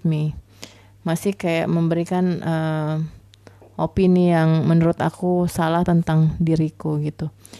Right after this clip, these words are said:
Itu aku sedih sekali sih ya. I feel, I feel really sad when, uh, my closest people judge me dan itu salah gitu.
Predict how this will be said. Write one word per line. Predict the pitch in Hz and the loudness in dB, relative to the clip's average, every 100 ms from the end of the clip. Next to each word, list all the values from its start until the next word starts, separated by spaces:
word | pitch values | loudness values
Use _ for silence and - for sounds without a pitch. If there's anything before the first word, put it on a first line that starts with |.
| - _ | -20 _
Itu | - 190 233 | -6 0 0
aku | 226 262 | 2 0
sedih | - 180 175 | 2 2 0
sekali | - 156 156 156 | 0 -4 -4 -6
sih | - 139 143 143 | -8 -12 -12 -12
ya. | 160 151 - - _ - - _ - _ - - - - - - | -12 -16 -20 -20 _ -20 -20 _ -20 _ -20 -20 -20 -20 -18 -4
I | 170 | -2
feel, | - 214 208 | 2 4 4
I | 170 180 | 2 2
feel | 208 190 | 2 4
really | 185 175 180 | 2 2 0
sad | 185 - | 0 0
when, | 160 160 160 - - - | 2 2 2 -2 -8 -4
uh, | 165 160 160 151 156 - _ _ _ | 0 2 2 2 0 -2 _ _ _
my | 170 175 165 | 0 2 2
closest | - 175 180 - 190 - - | 0 0 0 -2 -6 -6 -8
people | 180 170 185 175 160 | -6 -4 -2 -2 -2
judge | 160 160 - - | -4 -6 -4 0
me | 170 170 175 - - - _ - | 2 4 2 -2 -12 -20 _ -2
dan | 165 | 0
itu | 160 - 170 | 0 -4 -4
salah | 160 151 156 156 | -2 0 0 -2
gitu. | 147 143 - 165 | -4 -8 -8 -10